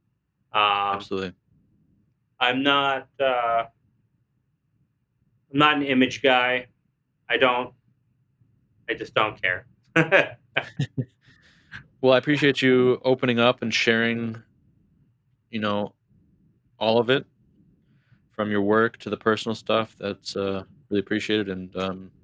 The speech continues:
Speaker 1: Yeah, and I'm, I'm willing to talk further anytime or, uh, whatever. And, uh, I'll get you what we talked about.
Speaker 2: Excellent.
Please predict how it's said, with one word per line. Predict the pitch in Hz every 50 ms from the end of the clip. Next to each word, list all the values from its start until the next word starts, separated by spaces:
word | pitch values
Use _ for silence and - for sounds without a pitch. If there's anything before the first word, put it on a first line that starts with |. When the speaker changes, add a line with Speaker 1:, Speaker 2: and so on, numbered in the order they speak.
| _ _ _ _ _ _ _ _ _ _ _ _ _ _ _ _ _ _ -
Speaker 1:
Yeah, | 160 190 214 208 180
and | 160 151
I'm, | 143 139 135 - - _ _ _ -
I'm | 135 139
willing | 156 170 180 185 185 185
to | 170
talk | 175 175 170 165 - -
further | - 170 160 156 160 165 170 160 151
anytime | 151 147 151 147 - - 143 139 143 143 147 151 160 160 151 127
or, | 117 113 113 113 110
uh, | 107 107 107 104 104 101 107 110 _ _ _ _ _ _ _ _ _ _
whatever. | - 117 117 123 139 131 123 107 - - _ _
And, | 110 110
uh, | 113 110 107 107 107 - - - _ _ _ _ _ _ _ _ _ _ _ - _ _ _ -
I'll | 123 120
get | 127 123 120 -
you | 139 127
what | 120 120 117 113
we | 113 113
talked | - 120 113 110 - -
about. | - - 110 113 117 117 117 - - - - - - - - - - - - - - - - - - - - - - - - - - - - - - - - -
Speaker 2:
Excellent. | 117 - - - 92 -